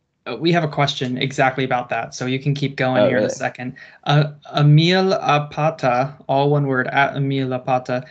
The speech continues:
Speaker 1: How can we use Kara effectively as a goal scorer when it seems that he moves as fast as a Power Wheels toy car?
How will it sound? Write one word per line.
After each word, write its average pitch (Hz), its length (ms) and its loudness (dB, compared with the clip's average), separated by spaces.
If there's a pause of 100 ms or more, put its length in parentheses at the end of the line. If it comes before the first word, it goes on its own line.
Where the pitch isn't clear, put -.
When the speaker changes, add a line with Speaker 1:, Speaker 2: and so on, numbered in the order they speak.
Speaker 1:
How 165 140 -2
can 214 160 2
we 214 80 6
use 202 180 2
Kara 165 260 4
effectively 147 520 2
as 139 100 2
a 135 60 -2
goal 143 260 2
scorer 139 400 0
when 147 140 2
it 147 100 -2
seems 147 360 2
that 139 80 2
he 139 80 2
moves 135 280 2
as 135 140 -4
fast 127 280 -2
as 127 120 -6
a 127 40 -10
Power 123 320 -2
Wheels - 300 -8
toy 139 220 -4
car? 147 440 2